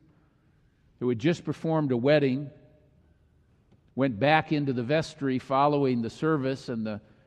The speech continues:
sanctuary was still full of people at the conclusion of that wedding, and not knowing that his mic was still on,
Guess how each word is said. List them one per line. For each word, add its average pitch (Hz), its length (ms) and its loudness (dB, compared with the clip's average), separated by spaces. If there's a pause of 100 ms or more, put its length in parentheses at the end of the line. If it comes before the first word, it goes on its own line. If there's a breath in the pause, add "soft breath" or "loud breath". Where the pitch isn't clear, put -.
(120 soft breath)
sanctuary 139 640 0
was 120 180 -2
still 180 380 2
full 147 640 0 (300 loud breath)
of 110 200 -2
people 147 560 0 (600 soft breath)
at 123 100 -6
the 135 80 -6
conclusion 151 580 0
of 139 120 0
that 135 200 6
wedding, 135 440 4
and 120 120 -2
not 151 400 2
knowing 135 460 2
that 117 140 -2
his 117 200 -2
mic 135 380 0
was 113 160 -4
still 151 320 0
on, 78 400 -2